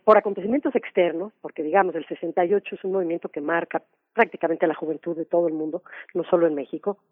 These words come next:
aunque aquí tuvo características peculiares, eh, pero también por otras razones, como lo que comenté de los anticonceptivos orales, por la música, por el ingreso del rock,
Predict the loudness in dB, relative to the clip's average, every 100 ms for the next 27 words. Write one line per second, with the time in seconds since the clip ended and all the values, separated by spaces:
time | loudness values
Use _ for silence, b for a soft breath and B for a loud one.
0 | _ _ -6 -4 -6 -4 -2 -2 -2 _
1 | 2 2 -2 -6 -10 -12 -10 -6 0 2
2 | 0 -4 B B B 8 8 8 4 4
3 | 4 6 4 4 _ _ _ _ 0 0
4 | -2 -4 -2 -2 -2 -6 -8 -6 -6 -8
5 | -6 -6 0 2 2 0 -4 -6 _ -8
6 | -6 -8 -8 -6 -4 -2 4 6 4 0
7 | B B 0 4 4 2 -2 -8 -4 -2
8 | 0 0 2 0 0 -6 2 4 4